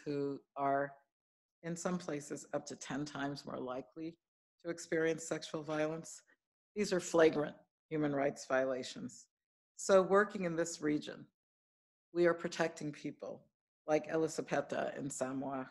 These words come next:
who was a woman with a physical disability who was sexually assaulted in a hospital. U N F P A worked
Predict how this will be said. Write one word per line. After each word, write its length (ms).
who 160
was 220
a 40
woman 300
with 140
a 60
physical 480
disability 580
who 140
was 220
sexually 420
assaulted 420
in 100
a 60
hospital. 520
U 120
N 80
F 220
P 120
A 140
worked 600